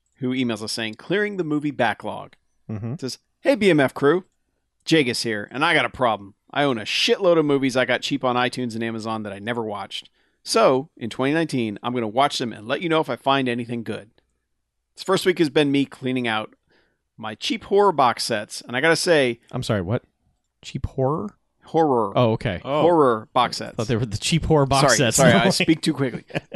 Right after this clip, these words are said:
Speaker 1: Cheap horror box sets, and I gotta say, Game of Thrones lady did good in The Purge.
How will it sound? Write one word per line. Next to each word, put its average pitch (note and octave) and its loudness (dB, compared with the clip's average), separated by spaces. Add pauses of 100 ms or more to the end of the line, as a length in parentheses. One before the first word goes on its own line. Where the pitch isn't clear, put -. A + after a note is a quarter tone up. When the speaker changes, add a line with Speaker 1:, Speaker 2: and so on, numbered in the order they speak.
Speaker 1:
Cheap - 4 (140)
horror D3+ 6 (260)
box C3 4
sets, A#2+ 2
and C#3+ -2
I E3 4
gotta G3 4
say, E3 6
Game E3 4
of F3+ 2
Thrones E3+ 4
lady C#3+ 6
did D#3 0
good E3+ 6
in C3+ 2
The A#2+ -6
Purge. A2+ 0